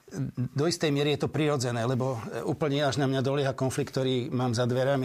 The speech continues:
ako konflikt, ktorý je niekde ďaleko. A druhá vec, zase sú tam asi nejaké záujmy. Viete, môžeme si položiť otázku, prečo jeden a pol milióna Ukrajincov odišlo z, zo svojej krajiny.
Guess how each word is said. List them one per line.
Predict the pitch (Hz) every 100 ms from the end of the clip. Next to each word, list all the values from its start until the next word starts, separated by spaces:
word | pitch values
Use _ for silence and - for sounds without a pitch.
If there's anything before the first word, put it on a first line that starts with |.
| 127
ako | -
konflikt, | 110 127 139 127
ktorý | 131 127 127
je | 127
niekde | 123 120
ďaleko. | 131 143 131 135 151 - - - - - - - - - -
A |
druhá | 135 147 147
vec, | 135
zase | - 147 147 151
sú | - 135
tam | 139 131 - - 143
asi | - 135
nejaké | 131 123 135
záujmy. | 117 123 120 120 107 98 - - _ _ 139
Viete, | 131 131
môžeme | 123 123 123
si | 127
položiť | 135 127 120
otázku, | 127 123 -
prečo | 107 156 - 127
jeden | 123
a | 113
pol | 127
milióna | 123 127 120 123
Ukrajincov | 123 123 120 123 120
odišlo | 113 135 123
z, | -
zo |
svojej | - 139 117
krajiny. | 117 117 107 117